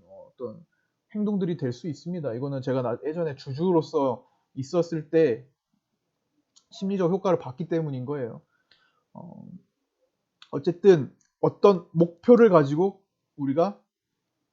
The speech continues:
소-, 홀딩하고 가는 종목들, 소유하고 가는 종목들에 대해서 말씀을 드리는 겁니다. 자, 이 정도 말씀을 드리고, 어, 마칠까요? 네,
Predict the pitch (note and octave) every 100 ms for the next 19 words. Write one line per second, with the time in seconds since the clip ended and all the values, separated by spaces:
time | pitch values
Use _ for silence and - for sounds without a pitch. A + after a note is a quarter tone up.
0 | _ _ _ _ _ _ - B3+ B3 D3+
1 | - C#4 B3 B3+ A#3 G#3 - C3+ D3+ C3+
2 | B2 A#2 B2+ - C4+ C4+ G#3 F#3 A#2+ B2+
3 | C3+ C3+ F3+ G#3+ G3+ F3+ C#3 F3 F3+ A#2
4 | B2+ D3+ C3+ B2+ C#3 B2+ A#2+ _ _ _
5 | _ _ _ _ - A3+ - - - _
6 | _ _ _ - G#3 A#3+ A#3 F#3 F3+ A3+
7 | G#3+ G#3 G3+ G#3 G3+ - - - F3 E3
8 | E3 E3 D#3+ _ _ C#3+ - E3+ D#3 F3+
9 | D#3+